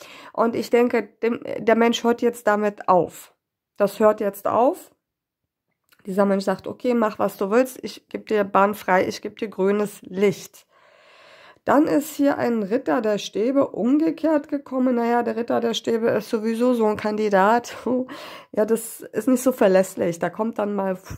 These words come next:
irgend so eine Idee oder ein Termin um die Ecke, ein Treffen, vielleicht auch ein Flirt und morgen ist das wieder vergessen. Ja? Und hier mit diesen zwei Kelchen dran.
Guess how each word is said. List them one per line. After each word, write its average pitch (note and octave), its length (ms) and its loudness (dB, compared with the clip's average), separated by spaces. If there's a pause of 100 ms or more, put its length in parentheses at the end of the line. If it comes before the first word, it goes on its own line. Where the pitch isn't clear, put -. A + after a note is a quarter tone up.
irgend A3 240 -2
so G#3+ 100 2
eine G#3+ 160 2
Idee G3 500 4
oder G3+ 340 4
ein F#3+ 340 0
Termin G#3 340 0
um A#3+ 160 0
die A3+ 100 -2
Ecke, G3+ 280 -2
ein F#3+ 240 0
Treffen, A#3+ 480 -2 (720)
vielleicht G#3 300 4
auch G3+ 200 6
ein G3 140 0
Flirt D4+ 480 0
und A#3+ 320 -2
morgen A#3 280 4
ist - 200 -6
das G3+ 160 -4
wieder G#3+ 220 0
vergessen. F#3+ 720 -4 (560)
Ja? D#3 240 0 (400)
Und G#3 200 -6
hier A#3+ 160 2
mit A#3 200 0
diesen A3+ 320 -2
zwei G#3+ 420 -4
Kelchen G3+ 920 -4 (460)
dran. E3+ 600 0